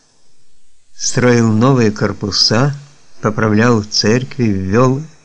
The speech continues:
соответствующие монашескому образу жизни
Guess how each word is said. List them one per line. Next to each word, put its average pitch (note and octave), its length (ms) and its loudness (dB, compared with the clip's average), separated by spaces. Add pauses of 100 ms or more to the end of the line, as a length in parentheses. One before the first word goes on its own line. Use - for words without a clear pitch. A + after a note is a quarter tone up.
(500)
соответствующие A2+ 1040 0
монашескому A2+ 840 0
образу G#2 480 2
жизни G#2 640 2